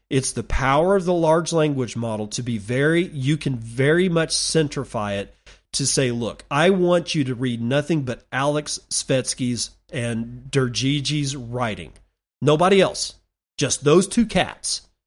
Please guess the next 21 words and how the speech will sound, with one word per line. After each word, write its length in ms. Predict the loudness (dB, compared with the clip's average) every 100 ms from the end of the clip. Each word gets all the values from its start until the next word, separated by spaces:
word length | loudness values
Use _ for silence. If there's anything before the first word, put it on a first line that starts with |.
| _ _ _ _ _
And 260 | 2 2 4
that 240 | 2 4
way 260 | 4 4 2
I 220 | 0 0
had, 220 | 0 0
now 400 | 2 2 2 0
have 200 | -2 -4
formed 500 | -2 2 2 2 -4
kind 320 | -4 -2 0
of 120 | -2 -2
a 60 |
model 640 | 0 2 2 2 0 -4 _ _ _ _ _ _ _
of 260 | 0 2 6
what 220 | 6 6
would 120 | 4
happen 600 | 4 4 2 0 -2 -4 _ -10
if 240 | -10 -10 _
Alexander 720 | -2 0 0 0 2 4 4 2
Svetsky 760 | 4 2 2 -4 -6 -6 -10 -16 _ _ -2
and 220 | 2 2
Dergigi 840 | 2 2 2 2 0 -4 -8 -10